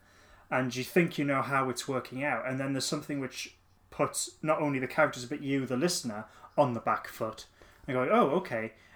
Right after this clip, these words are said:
And then you slowly start to realise, as the characters are piecing things together, that, um, actually it hasn't been working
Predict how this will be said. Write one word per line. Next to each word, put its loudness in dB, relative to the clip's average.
And 4
then 4
you 2
slowly 4
start 0
to -6
realise, 2
as -6
the -10
characters 2
are -6
piecing -10
things -8
together, -4
that, -4
um, -4
actually -4
it -8
hasn't -6
been -4
working -6